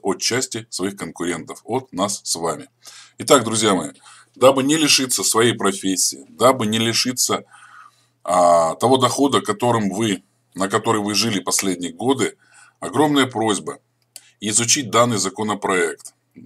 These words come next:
Законопроект, а также все пояснения, все комментарии к нему опубликованы, уже опубликованы на портале форум точка эф эс е точка м с, который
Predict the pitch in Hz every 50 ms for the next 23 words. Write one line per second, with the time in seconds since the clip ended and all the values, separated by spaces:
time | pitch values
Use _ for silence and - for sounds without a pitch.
0 | - - 85 92 98 95 139 147 151 143 - 107 101 104 107 107 101 - 92 87
1 | - 120 117 113 107 107 - - - 135 135 - 120 113 107 - - 104 107 101
2 | 95 85 - - 104 101 - 104 104 101 101 101 101 107 113 110 196 185 - -
3 | 87 87 90 101 127 139 131 - _ _ - _ _ - - - - - - -
4 | - - - - 101 - 120 120 117 117 120 117 127 139 131 117 95 87 - -
5 | 98 98 117 131 113 101 95 85 87 90 - - - 123 139 139 120 98 87 82
6 | 87 104 120 - 127 - _ _ _ _ _ _ _ _ _ _ _ _ _ -
7 | 104 107 117 117 - 120 113 107 101 90 78 - - _ _ _ _ _ _ _
8 | _ _ _ _ - - _ _ _ - - - - 127 131 135 127 113 101 98
9 | 101 110 104 - - - - - 107 101 - 107 107 107 101 98 92 - 98 95
10 | - - - 95 - - 104 104 104 120 139 165 170 170 - - - 95 - 120
11 | 120 123 127 120 110 101